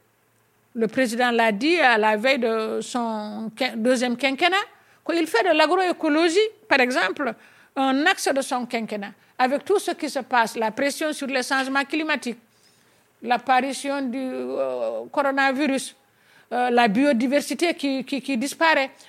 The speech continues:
Donc tout ça, les, ils, ils ont compris. Maintenant, on s'est dit quand même, comme on est là pour dire non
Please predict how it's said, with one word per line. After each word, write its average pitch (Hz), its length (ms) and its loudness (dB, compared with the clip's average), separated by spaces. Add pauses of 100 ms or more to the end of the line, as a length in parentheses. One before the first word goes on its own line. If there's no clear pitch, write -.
Donc 311 340 0
tout 311 140 -2
ça, 381 140 2 (680)
les, 277 220 4
ils, 311 240 0
ils 320 160 2
ont 415 100 0
compris. 359 540 2 (800)
Maintenant, 302 540 4 (500)
on 247 100 -2
s'est 240 220 0
dit 330 180 4 (140)
quand 233 100 2
même, 285 300 -2 (760)
comme 370 240 -2
on 277 160 0
est 247 120 0
là 220 180 2
pour 240 220 -4
dire 233 280 0
non 240 380 0